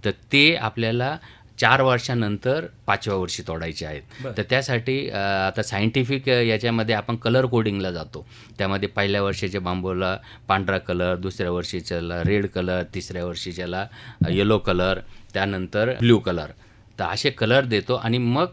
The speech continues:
Speaker 1: चौथ्या वर्षानंतर पहिल्या वर्षीचे म्हणजे पांढरे बांबू तोडायचे, त्याच्या नेक्स्ट इयरला, अ, रेड कलरचे.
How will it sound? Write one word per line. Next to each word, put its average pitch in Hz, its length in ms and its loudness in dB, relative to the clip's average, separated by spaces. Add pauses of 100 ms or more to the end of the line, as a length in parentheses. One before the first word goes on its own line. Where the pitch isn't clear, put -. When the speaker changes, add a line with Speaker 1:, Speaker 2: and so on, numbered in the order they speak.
(140)
Speaker 1:
चौथ्या 110 340 0
वर्षानंतर 113 680 2 (340)
पहिल्या 117 320 6
वर्षीचे 107 360 2
म्हणजे 107 200 2
पांढरे 127 400 6
बांबू 95 340 2
तोडायचे, 85 460 -6 (260)
त्याच्या 104 220 2
नेक्स्ट 123 320 2
इयरला, 104 420 0 (320)
अ, 92 220 2
रेड 120 220 8
कलरचे. 87 480 0